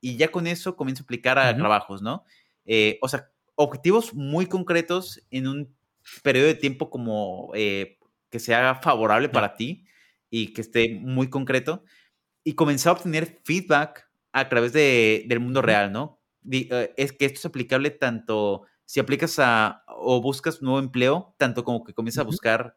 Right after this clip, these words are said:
Speaker 1: eh, empleo en la
Speaker 2: Sí.
Speaker 1: industria, ¿no? Se trata de recibir
Speaker 2: Ya.
Speaker 1: feedback, porque el feedback es lo tangible en este mundo, ¿no?
Speaker 2: Ujú.
Speaker 1: Entonces,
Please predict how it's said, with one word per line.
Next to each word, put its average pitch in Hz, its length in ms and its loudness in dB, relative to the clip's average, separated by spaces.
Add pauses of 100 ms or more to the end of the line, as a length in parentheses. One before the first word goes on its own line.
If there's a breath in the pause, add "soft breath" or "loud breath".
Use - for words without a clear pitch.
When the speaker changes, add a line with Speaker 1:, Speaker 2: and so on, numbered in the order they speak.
Speaker 1:
eh, 98 560 -4
empleo 120 260 -2
en 123 60 -2
la 120 60 -4
Speaker 2:
Sí. 117 40 -8
Speaker 1:
industria, 104 280 -6
¿no? 117 220 -10 (340 soft breath)
Se - 160 -6
trata 147 280 0
de 175 160 -12
recibir 131 420 -4
Speaker 2:
Ya. 135 80 -6
Speaker 1:
feedback, 104 420 -4 (100)
porque 131 220 -6
el 123 60 -8
feedback 147 340 -4
es 123 280 -6
lo 135 200 0
tangible 113 420 -4
en 117 40 -2
este 113 160 -8
mundo, 104 220 -6
¿no? 147 80 -4
Speaker 2:
Ujú. 123 40 -4
Speaker 1:
Entonces, 120 360 -4